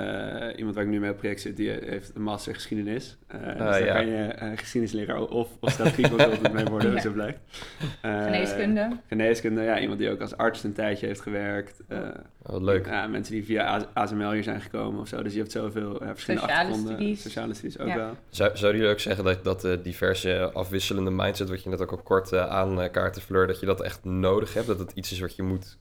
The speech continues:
Speaker 2: kunnen of echt leuk moet vinden? Als je hier wil
Speaker 3: Ehm,
Speaker 2: werken?
Speaker 3: ja, voor mij geldt dat wel. En ik, en ik hoop voor de meesten, want het, het werk is heel divers en
Speaker 2: Mhm.
Speaker 3: heel afwisselend. Dus dat, daar moet je van houden.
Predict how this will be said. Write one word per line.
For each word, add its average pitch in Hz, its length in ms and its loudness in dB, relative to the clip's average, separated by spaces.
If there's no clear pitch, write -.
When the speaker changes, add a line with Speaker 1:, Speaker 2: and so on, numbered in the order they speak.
Speaker 2:
kunnen 110 300 2
of 95 360 0
echt 98 180 0
leuk 98 260 2
moet 120 160 -4
vinden? 127 400 -2
Als 196 120 4
je 202 60 10
hier 208 240 8
wil 208 100 6
Speaker 3:
Ehm, 214 140 6
Speaker 2:
werken? - 180 -2
Speaker 3:
ja, 180 440 4
voor 190 160 0
mij 214 200 6
geldt 220 260 4
dat 180 160 -4
wel. 202 280 6
En 196 80 0
ik, 180 280 -6
en 180 160 -4
ik 175 100 -10
hoop 220 240 2
voor 196 160 -2
de 185 60 0
meesten, 185 480 0
want 180 200 -4
het, 160 160 -8
het - 160 -8
werk 175 320 6
is 175 240 -2
heel 175 180 2
divers 175 600 2
en 160 200 2
Speaker 2:
Mhm. 113 120 0
Speaker 3:
heel 160 280 -4
afwisselend. 156 460 -2
Dus - 180 -10
dat, - 220 2
daar 156 140 4
moet 170 140 -2
je - 60 -14
van 208 120 4
houden. 175 460 4